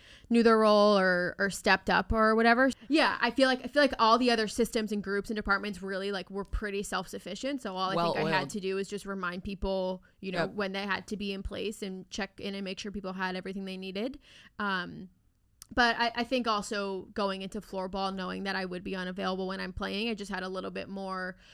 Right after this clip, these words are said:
Speaker 1: you know, pre-playing of, like, "Hey,
Speaker 2: Mm-hmm.
Speaker 1: let me make sure everyone else is good. Let me make sure I have all my cheat sheets and my notes, and, you know, I do everything in advance that I
Speaker 2: Yeah.
Speaker 1: can." Um, and I think sometimes in floorball, it was helpful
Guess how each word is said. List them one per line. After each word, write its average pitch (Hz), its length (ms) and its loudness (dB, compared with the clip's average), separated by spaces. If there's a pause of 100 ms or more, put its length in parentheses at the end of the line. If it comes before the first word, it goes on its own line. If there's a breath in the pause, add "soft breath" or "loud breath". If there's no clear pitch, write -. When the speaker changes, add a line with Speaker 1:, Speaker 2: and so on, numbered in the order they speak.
(140 soft breath)
Speaker 1:
you 226 100 -6
know, 196 60 -6
pre-playing 196 500 -8
of, 180 60 -14
like, - 140 -12
"Hey, 220 160 6
Speaker 2:
Mm-hmm. 233 500 6
Speaker 1:
let 202 140 -6
me 202 80 -10
make 196 180 -8
sure 202 140 -6
everyone 190 180 -4
else 247 160 2
is 226 80 -8
good. 226 220 -4
Let 196 80 -8
me 190 60 -10
make 185 160 -12
sure - 140 -8
I 196 120 -2
have 190 180 -2
all 185 100 -4
my 175 120 -8
cheat 254 240 -4
sheets 220 280 -6
and 185 80 -6
my 185 100 -4
notes, 208 420 -2
and, 180 320 -10
you 196 120 -8
know, 180 80 -6
I 180 100 -6
do 190 200 -4
everything 190 320 -8
in 175 80 -10
advance 180 340 -10
that 180 120 -6
I - 80 -10
Speaker 2:
Yeah. 233 200 4
Speaker 1:
can." 254 200 0 (540 soft breath)
Um, 185 520 -6 (220)
and 208 280 -2
I 240 60 2
think 277 220 -2
sometimes 226 840 -4
in 208 160 -8
floorball, 214 420 -2
it 196 240 -8
was - 140 -16
helpful 226 760 -2